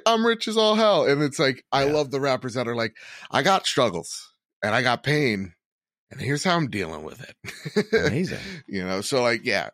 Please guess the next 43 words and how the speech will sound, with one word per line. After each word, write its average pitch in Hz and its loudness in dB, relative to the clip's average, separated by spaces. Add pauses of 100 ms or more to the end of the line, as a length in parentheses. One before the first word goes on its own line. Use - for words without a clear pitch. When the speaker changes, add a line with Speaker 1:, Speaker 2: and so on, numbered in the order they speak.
Speaker 1:
uh, 107 0 (100)
N 127 0
F, 101 -4 (140)
check 123 0
him 110 -6
out. 82 -6
He's 90 -12 (460)
fantastic. - -8 (180)
Speaker 2:
N 85 -6
F, - -8
the, 78 -10 (100)
uh, 73 -12
Lost 107 -4
and 95 -6
the 85 -6
Search, - -8
particularly 67 -12 (140)
recommended 62 -14
by 64 -14
Damien. 65 -16 (380)
Uh, 131 2 (220)
we 139 -2
appreciate 202 -2
it, 76 -8
Damien. 92 -4
Thank 170 -2
you 151 2
for 113 0
sending 120 -2
that 107 0
in. 160 0
If 110 -4
you'd 196 0
like 202 0
to 170 -4
have 123 -2
your 180 0
parting 107 -2
gift 78 -4
read 82 0
on 71 -6
the 67 -12
show, 76 -6